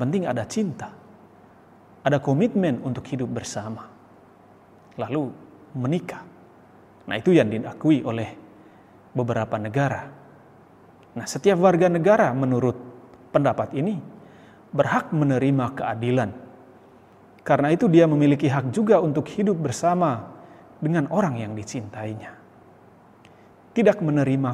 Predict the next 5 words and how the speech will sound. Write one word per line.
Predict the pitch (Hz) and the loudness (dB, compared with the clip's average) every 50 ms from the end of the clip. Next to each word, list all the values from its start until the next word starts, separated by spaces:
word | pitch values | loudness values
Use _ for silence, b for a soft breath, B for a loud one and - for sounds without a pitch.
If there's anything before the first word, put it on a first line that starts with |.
| - | -6
keadilan, | - - - 113 110 113 113 113 113 117 123 123 110 101 98 - - - - - | -8 -10 -8 -8 -8 -6 -6 -4 -2 -2 -2 -2 -4 -6 -10 -12 -18 -20 -14 -8
yaitu | 123 117 117 117 113 - 110 - | -4 -4 -4 -4 -4 -6 -8 -6
tidak | - 190 190 160 170 160 147 143 | -4 -2 0 0 0 0 0 -2
diizinkan | - - 123 107 - 170 175 185 165 - 196 175 135 113 - B B B B B B B B B B B B B | -2 -2 -4 -2 -2 -2 -2 -2 -4 -4 -4 -4 -4 -6 -8 B B B B B B B B B B B B B
nikah | - 160 202 240 240 - 170 131 - - - | -2 0 2 2 2 0 -2 -2 -2 -6 -10